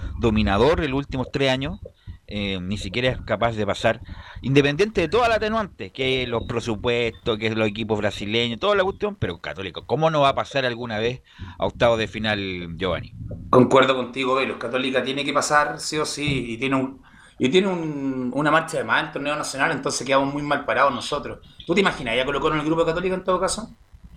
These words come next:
Speaker 1: Uh, ahí sí que hubieran dado, ahí hubiera sido un, por escándalo el, un, un mal
Speaker 2: Ahora,
Speaker 1: rendimiento.
Speaker 2: poniendo el tema, el premio de consuelo, que Católica se meta en Sudamericana, porque creo que puede dar una buena batalla, y una linda batalla en
Speaker 1: Sí,
Speaker 2: esa copa.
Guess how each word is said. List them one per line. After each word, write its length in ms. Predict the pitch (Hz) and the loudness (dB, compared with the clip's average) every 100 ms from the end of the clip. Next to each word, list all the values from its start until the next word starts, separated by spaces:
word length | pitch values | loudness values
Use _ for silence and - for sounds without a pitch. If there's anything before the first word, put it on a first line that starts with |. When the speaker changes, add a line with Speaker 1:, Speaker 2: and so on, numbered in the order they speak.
| - | -2
Speaker 1:
Uh, 720 | - 147 185 208 214 214 208 | 8 10 12 10 8 6 4
ahí 160 | 147 110 | 6 4
sí 140 | - | 0
que 60 | 113 | -6
hubieran 220 | 104 92 | -6 -4
dado, 320 | 87 85 76 - | -4 -6 -6 -4
ahí 160 | 110 104 | -2 0
hubiera 160 | 101 | -2
sido 140 | - 98 | -4 -6
un, 100 | 92 | -8
por 160 | - 101 | -4 -4
escándalo 720 | 95 - 175 170 165 165 - | -2 2 2 2 0 0 0
el, 140 | 135 120 | -6 -8
un, 520 | 117 - 117 113 113 - | -10 -8 -8 -8 -10 -4
un 160 | 104 | 4
mal 120 | 104 | 8
Speaker 2:
Ahora, 180 | - 196 | 8 6
Speaker 1:
rendimiento. 800 | 190 185 175 170 160 156 151 143 | 4 4 2 2 2 4 2 0
Speaker 2:
poniendo 340 | - 165 170 165 | -2 -2 2 2
el 260 | 135 139 - | 2 -2 0
tema, 220 | 175 156 | 0 0
el 60 | - | 0
premio 240 | 165 165 | 0 2
de 80 | 160 | 2
consuelo, 480 | 135 - 180 156 127 | 0 2 2 2 -2
que 100 | 143 | 0
Católica 340 | 170 190 190 | 2 2 2
se 120 | 170 | -2
meta 180 | 156 165 | 0 0
en 60 | 156 | 0
Sudamericana, 580 | 165 143 131 143 165 | 0 0 0 2 2
porque 220 | 143 - 131 | 0 -4 -4
creo 180 | 147 | -2
que 140 | 143 135 | 0 0
puede 220 | 139 143 | 2 4
dar 100 | 143 | 4
una 100 | 131 | 2
buena 220 | 127 143 | 2 4
batalla, 420 | 135 135 123 107 | 2 2 0 -2
y 80 | 113 | -4
una 140 | 120 123 | -4 -2
linda 260 | 135 139 | -2 2
batalla 480 | 139 131 135 135 131 127 123 | 4 4 0 2 2 2 0
en 60 | - | 4
Speaker 1:
Sí, 100 | 139 | 6
Speaker 2:
esa 120 | 98 | 4
copa. 180 | - - | 0 -10